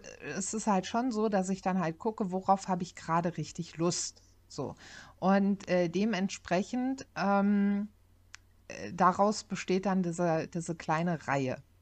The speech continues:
also, äh, diese kurze Reihe. Ähm, aber da stehen jetzt halt eben auch schon wieder die Bücher, ich überleg grad, also bestimmt schon wieder so drei, vier Monate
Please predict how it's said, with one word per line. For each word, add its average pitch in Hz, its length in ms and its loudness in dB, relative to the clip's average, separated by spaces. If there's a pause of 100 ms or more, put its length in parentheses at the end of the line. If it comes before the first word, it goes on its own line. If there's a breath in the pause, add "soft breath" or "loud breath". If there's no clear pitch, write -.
(120)
also, 135 340 -6 (380)
äh, - 200 -12
diese 156 260 -6
kurze 190 560 -2
Reihe. - 260 -6 (560 loud breath)
Ähm, 185 680 2 (1400)
aber 226 840 6 (220)
da 214 260 4
stehen 214 400 0
jetzt 208 380 0
halt 190 200 0
eben 190 380 -2 (240)
auch 180 240 -2
schon 175 420 -2
wieder 165 540 0 (120)
die 160 140 -4
Bücher, 165 500 -6
ich - 120 -12
überleg 143 320 -6
grad, - 300 -6
also 160 220 -6
bestimmt 175 480 -6
schon 165 320 -2 (600 loud breath)
wieder 180 220 0
so 165 200 0
drei, 160 320 0
vier 165 260 -2
Monate 165 580 0